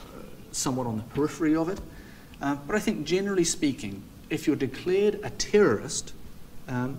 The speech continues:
if you're declared, you know, i-, if you're declared a terrorist, you are declared outside, uh, the legal order in some pretty important ways. Um, because terrorists are, after all, the enemy, uh, and the enemy is conceptualized in this way that makes them not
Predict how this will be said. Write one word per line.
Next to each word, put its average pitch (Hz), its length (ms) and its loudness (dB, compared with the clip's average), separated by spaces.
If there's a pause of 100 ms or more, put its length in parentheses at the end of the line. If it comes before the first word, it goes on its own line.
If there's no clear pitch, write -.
(100)
if - 60 -10
you're 139 140 -4
declared, 139 480 2 (400)
you 110 80 -6
know, 113 60 -10 (320)
i-, 117 120 -10 (400)
if 214 200 4
you're 202 100 6
declared 156 280 2
a 113 60 0
terrorist, 107 400 -4
you 156 140 4
are 156 60 2
declared 127 480 -2
outside, 110 720 2 (360)
uh, 117 120 -2
the 123 160 -2
legal 117 400 2
order 107 340 -4
in 110 100 -8
some 113 180 -8
pretty 123 260 -2
important 110 520 -6
ways. - 380 -10 (500)
Um, 117 140 -4
because 135 220 -2
terrorists 156 540 2
are, 113 320 -4
after 123 320 -6
all, 156 280 2 (360)
the - 180 -6
enemy, 185 380 2 (460)
uh, 113 200 -4
and 123 140 0
the 110 160 -6
enemy 175 300 2
is 131 200 -4
conceptualized 120 960 -2
in 123 140 -2
this 120 180 -4
way 107 160 -4
that 107 160 -8
makes 113 240 -8
them 117 200 -4
not 117 160 -2